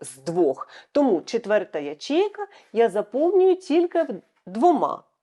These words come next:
на вибір. Ну і залишається зверху вже розташувати тільки одну книжку. І вона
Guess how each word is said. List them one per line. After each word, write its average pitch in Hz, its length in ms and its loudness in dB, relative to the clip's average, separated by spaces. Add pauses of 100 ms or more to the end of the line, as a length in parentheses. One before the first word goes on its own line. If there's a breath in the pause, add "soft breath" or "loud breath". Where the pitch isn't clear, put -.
(500)
на 196 140 2
вибір. - 400 -8 (640 loud breath)
Ну 440 180 6 (120)
і 311 100 2
залишається 285 720 0
зверху 269 400 2
вже 214 200 2
розташувати 220 760 -2 (200 soft breath)
тільки 320 460 2
одну 196 500 -4
книжку. 165 560 -6 (200 loud breath)
І 247 100 0
вона 247 440 2